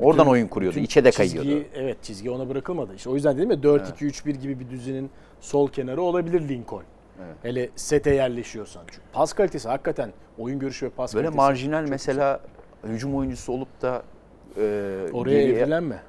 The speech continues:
Speaker 1: atılan, hatırlıyor musun?
Speaker 2: Kaan Dobra.
Speaker 1: Kaan Dobra
Speaker 2: <laughs> O geldi.
Speaker 1: evrildi.
Speaker 2: O geldi
Speaker 1: Dün
Speaker 2: şu
Speaker 1: konuştuk,
Speaker 2: anda.
Speaker 1: Kaan Dobra evrildi.
Speaker 2: Çünkü o da bayağı forvet oyuncusuydu.
Speaker 1: Tabii, tabii.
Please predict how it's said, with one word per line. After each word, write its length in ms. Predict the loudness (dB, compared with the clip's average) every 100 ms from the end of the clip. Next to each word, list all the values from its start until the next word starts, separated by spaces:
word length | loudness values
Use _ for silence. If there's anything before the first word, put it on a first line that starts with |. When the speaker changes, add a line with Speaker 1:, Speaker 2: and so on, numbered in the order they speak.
| -20 -6
Speaker 1:
atılan, 420 | -2 -2 -2 -4 -6
hatırlıyor 360 | -12 -12 -12
musun? 220 | -14 -16 -20 -20 -20 -8
Speaker 2:
Kaan 400 | -4 -2 -2 2
Dobra. 400 | 2 4 0 -2 -6 2 4 4
Speaker 1:
Kaan 340 | 6 10 12
Dobra 220 | 12 12 12
Speaker 2:
<laughs> 60 |
O 100 | 12
geldi. 100 | 12
Speaker 1:
evrildi. 420 | 12 12 12 12 10 -10 -12 -4
Speaker 2:
O 160 | 2 8
geldi 180 | 8 8
Speaker 1:
Dün 40 |
Speaker 2:
şu 60 | 4
Speaker 1:
konuştuk, 260 | 4 2
Speaker 2:
anda. 100 | 2
Speaker 1:
Kaan 300 | 4 4 4
Dobra 280 | 0 0 -2
evrildi. 500 | -2 -2 -2 -2 -4
Speaker 2:
Çünkü 140 | 0 2
o 100 | 4
da 140 | 8
bayağı 240 | 8 6
forvet 400 | 4 4 6 4
oyuncusuydu. 420 | 0 -6 -10 -4 0
Speaker 1:
Tabii, 160 | 2
tabii. 280 | 2 2